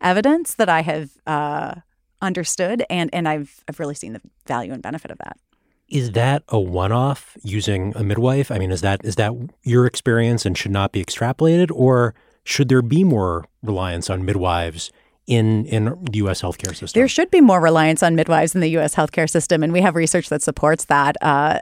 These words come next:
Speaker 1: uh, right now, about, uh, just a-, around ten percent of all births are, are supported or, um, attended by midwives. And, um, you know, the evidence indicates that for low-risk women, um, ev-, uh, outcomes are similar to or potentially better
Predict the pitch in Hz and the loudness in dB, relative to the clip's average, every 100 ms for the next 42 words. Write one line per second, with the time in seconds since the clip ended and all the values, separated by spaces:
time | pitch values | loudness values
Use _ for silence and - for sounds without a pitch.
0 | - - - - _ - - - - - | -4 -10 -10 -20 _ -20 -20 -20 -16 0
1 | 185 196 175 165 165 170 160 151 156 - | 2 4 4 4 4 4 4 4 2 -2
2 | - 143 139 131 - _ _ _ - - | -4 -2 -2 -4 -8 _ _ _ -18 -8
3 | 202 - - 202 240 220 208 185 156 143 | -8 -6 -4 0 2 2 2 -2 -2 -2
4 | 139 139 135 131 127 - - 135 135 147 | -2 0 0 -2 -2 -4 -2 0 0 -4
5 | - 143 - 82 - - 180 - 143 139 | -6 -6 -6 -10 -10 -4 -4 -2 -2 -2
6 | 143 165 135 - 151 - - 196 - 180 | -4 -6 -6 -4 -6 -6 -8 -10 -6 -2
7 | 170 143 139 147 151 127 107 - - 170 | 0 2 2 2 2 -2 -2 -4 -4 0
8 | 147 143 147 - 147 131 131 135 - - | 2 2 -2 -2 -2 0 0 -4 -6 -20
9 | - - 170 143 - 175 170 160 151 139 | -20 -6 -2 0 2 2 2 2 0 0
10 | - 135 - 127 - 143 147 143 139 - | -2 -4 0 -2 0 0 2 2 0 -4
11 | - - 175 160 147 139 135 - - 67 | -14 -6 -2 0 2 0 -2 -4 -8 -8
12 | 73 69 170 - _ _ - 147 127 156 | -10 -12 -16 -20 _ _ 0 0 2 -2
13 | - - _ _ - 160 - 160 135 127 | -4 -10 _ _ -2 -2 0 0 2 2
14 | 98 - 226 220 202 190 - 202 180 165 | 0 0 4 4 4 2 4 6 6 4
15 | 160 175 160 165 - 151 139 247 311 165 | 2 -2 -2 -2 -2 -2 2 2 2 2
16 | 139 | 0